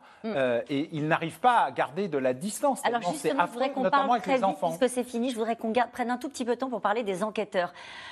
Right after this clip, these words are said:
Speaker 1: Euh, la conviction, l'intime conviction d'un enquêteur. On parlait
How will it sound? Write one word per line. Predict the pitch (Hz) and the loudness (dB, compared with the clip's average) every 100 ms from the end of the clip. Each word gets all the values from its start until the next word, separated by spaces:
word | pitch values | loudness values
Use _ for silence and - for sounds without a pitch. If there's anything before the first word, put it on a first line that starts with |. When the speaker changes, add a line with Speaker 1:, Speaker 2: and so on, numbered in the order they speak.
| - | 0
Speaker 1:
Euh, | 190 - | 2 4
la | 240 | 0
conviction, | 240 349 330 254 - 247 226 | 0 -2 0 -2 0 0 2
l'intime | 277 349 - - 359 | 2 0 -4 -2 -2
conviction | - 247 202 196 - 226 | -2 -4 -4 -6 -4 -4
d'un | 196 175 | -4 -2
enquêteur. | 214 220 214 208 208 | -2 -2 -2 -2 0
On | |
parlait | 202 220 233 | 2 2 0